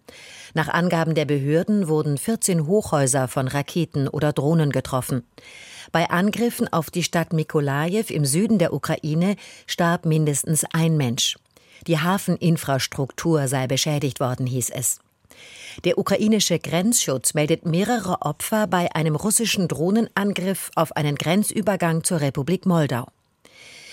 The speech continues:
Die Ukraine attackierte die russische Hafenstadt Noworossijsk. Es habe vier Tote und neunundzwanzig Verletzte gegeben, teilte der Gouverneur der Region Krasnodar mit.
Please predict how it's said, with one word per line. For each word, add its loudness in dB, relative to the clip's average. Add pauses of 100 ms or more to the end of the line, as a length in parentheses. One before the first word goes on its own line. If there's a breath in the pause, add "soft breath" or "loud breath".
(120 loud breath)
Die 0
Ukraine 2
attackierte 0
die 0
russische 0
Hafenstadt 0 (220 loud breath)
Noworossijsk. 2 (460 loud breath)
Es 0
habe 2
vier 0
Tote 0
und 0
neunundzwanzig 2
Verletzte 2
gegeben, 0
teilte -2
der 0
Gouverneur 2
der 0
Region 0
Krasnodar 0
mit. -4